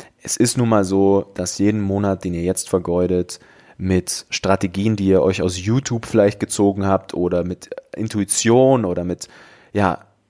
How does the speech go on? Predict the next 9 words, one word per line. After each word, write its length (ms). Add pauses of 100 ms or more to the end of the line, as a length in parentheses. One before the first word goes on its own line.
(680)
dem 200
Gefühl, 540
was 180
ihr 80
so 140
mit 120
euch 180
herumtragt, 880 (500)
ähm, 340